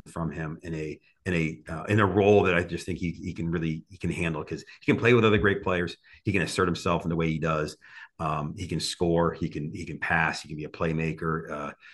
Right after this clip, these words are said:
uh, he's always brought that element of defense and rebounding and physicality and toughness.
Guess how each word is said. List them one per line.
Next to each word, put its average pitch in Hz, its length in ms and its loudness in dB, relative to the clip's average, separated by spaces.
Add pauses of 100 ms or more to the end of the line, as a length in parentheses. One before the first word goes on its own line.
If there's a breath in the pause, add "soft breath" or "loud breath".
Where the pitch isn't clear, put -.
(260 loud breath)
uh, 82 240 -10
he's 87 220 -6
always 98 360 4
brought 90 240 2
that 85 300 -2
element 87 360 0
of 73 120 -6
defense 80 480 -4
and 76 160 -10
rebounding 78 540 -2
and 76 100 -6
physicality 80 760 -4
and - 100 -12
toughness. - 560 -10